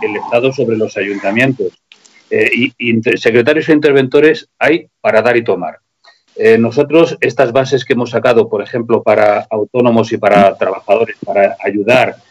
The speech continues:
con subvenciones, lo hemos hecho, eh, con la colaboración de la Secretaría de la Intervención, pero estoy convencido de que a lo mejor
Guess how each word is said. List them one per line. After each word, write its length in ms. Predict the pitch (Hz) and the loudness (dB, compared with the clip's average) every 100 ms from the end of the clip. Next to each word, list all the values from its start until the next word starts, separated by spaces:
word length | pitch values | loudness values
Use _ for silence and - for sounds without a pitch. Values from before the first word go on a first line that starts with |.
| _ - | _ -4
con 160 | 110 101 | -2 0
subvenciones, 720 | 113 104 98 120 127 147 - - _ _ | 0 0 0 2 4 2 0 -20 _ _
lo 120 | - | 0
hemos 240 | 117 127 143 | 2 2 2
hecho, 460 | 139 - 170 175 - | 0 4 2 2 2
eh, 180 | 113 107 | 2 4
con 200 | 113 110 | 2 2
la 120 | 104 | 0
colaboración 760 | 107 104 101 101 - 120 165 - - - - - | 2 2 2 -2 0 0 0 -2 -6 -6 -20 -16
de 80 | 120 | -4
la 100 | 117 | -4
Secretaría 520 | 107 117 113 110 131 | -2 -2 0 2 4
de 80 | 151 | 4
la 60 | 147 | 4
Intervención, 640 | 131 113 110 110 160 123 | 2 0 0 2 2 2
pero 180 | 113 107 | 2 0
estoy 200 | - 139 | 0 0
convencido 680 | 156 156 143 - 143 170 - - - - _ | 2 2 0 -2 -6 -6 -6 -18 -20 -20 _
de 140 | 113 113 | -4 -2
que 240 | 117 113 - | 0 0 2
a 80 | 113 | 2
lo 120 | 110 | 2
mejor 440 | 110 - - 110 | -2 0 2 2